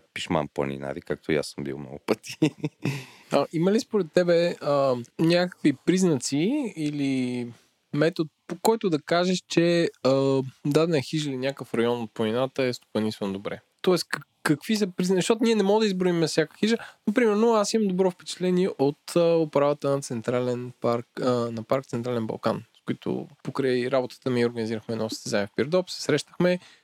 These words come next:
Speaker 2: и гледаш едни хора, които работят, ние правим природен парк, в смисъл, и бяха супер сериозни и как да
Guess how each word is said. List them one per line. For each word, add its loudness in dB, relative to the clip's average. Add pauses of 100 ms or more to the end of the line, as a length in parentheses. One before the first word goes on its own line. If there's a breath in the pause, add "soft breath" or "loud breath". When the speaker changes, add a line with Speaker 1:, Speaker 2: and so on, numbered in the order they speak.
(200)
Speaker 2:
и 2 (240)
гледаш 2
едни 2
хора, 2
които 0
работят, 0
ние 2
правим 0
природен 0
парк, 0
в -14
смисъл, -6
и -4
бяха -2
супер -2
сериозни -2
и -8 (120)
как 0
да 4